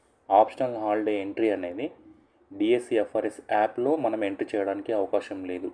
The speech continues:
డిఎస్సి ఎఫ్ఆర్ఎస్ సైట్లోకి వెళ్ళాల్సి ఉంటుంది. దానికి గాను మనం Google-లో కానీ లేదా Google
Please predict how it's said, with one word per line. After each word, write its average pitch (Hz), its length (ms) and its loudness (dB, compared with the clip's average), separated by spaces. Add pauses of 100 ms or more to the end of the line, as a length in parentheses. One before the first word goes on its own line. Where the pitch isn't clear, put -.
(120)
డిఎస్సి 107 520 0
ఎఫ్ఆర్ఎస్ 101 400 -2
సైట్లోకి 107 440 2
వెళ్ళాల్సి 92 440 -2
ఉంటుంది. 85 420 -10 (760)
దానికి 110 300 4
గాను 101 200 -2
మనం 92 280 -6 (920)
Google-లో 120 420 8
కానీ 92 280 -2
లేదా 90 300 -2 (840)
Google 113 300 6